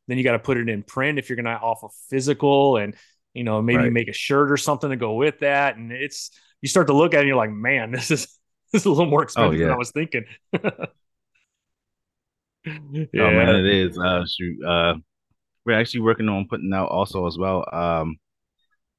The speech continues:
Speaker 2: a clothing line to go with it, uh, Evil Tech clothing line that goes with the comic book. So,
Speaker 1: Oh.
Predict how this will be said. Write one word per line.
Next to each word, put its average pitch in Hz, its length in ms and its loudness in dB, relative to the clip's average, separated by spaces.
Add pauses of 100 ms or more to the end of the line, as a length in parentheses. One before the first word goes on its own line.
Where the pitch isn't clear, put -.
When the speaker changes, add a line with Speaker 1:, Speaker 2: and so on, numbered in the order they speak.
(680)
Speaker 2:
a - 60 -8
clothing 104 400 -2
line 87 200 -2
to 87 60 -4
go 80 140 -4
with 76 260 -8
it, 76 140 -12
uh, 78 340 -2 (100)
Evil 95 220 -2
Tech 92 160 -4
clothing 98 360 -2
line 80 240 -8
that 76 120 -10
goes 82 240 -2
with 98 100 -4
the 90 60 -8
comic 76 300 -6
book. 78 240 -6
So, 80 420 -2
Speaker 1:
Oh. 101 220 -14